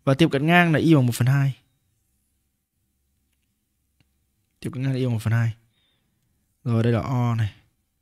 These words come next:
đây là x này, đây là y này. Đây một phần hai, một phần hai, tiệm cận này, đứng này, tiệm cận ngang. Rồi, A B là phân biệt thuộc C sao cho tiếp tuyến của C tại A và B song song với nhau.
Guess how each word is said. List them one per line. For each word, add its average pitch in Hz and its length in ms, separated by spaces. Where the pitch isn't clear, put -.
đây 117 100
là 104 80
x 160 220
này, 110 180
đây 113 80
là 87 80
y 120 240
này. 101 180
Đây 127 60
một 123 120
phần 120 140
hai, 127 100
một 113 120
phần 117 120
hai, 120 240
tiệm 120 160
cận 98 160
này, 113 200
đứng 120 200
này, 151 120
tiệm - 140
cận 107 120
ngang. 120 180
Rồi, 160 200
A 202 180
B 208 60
là 208 180
phân 190 160
biệt 185 80
thuộc 139 120
C - 20
sao 185 120
cho 175 200
tiếp 247 200
tuyến 160 140
của 156 100
C - 80
tại 156 100
A 147 180
và 127 80
B 135 80
song 156 180
song 151 160
với 131 100
nhau. 139 180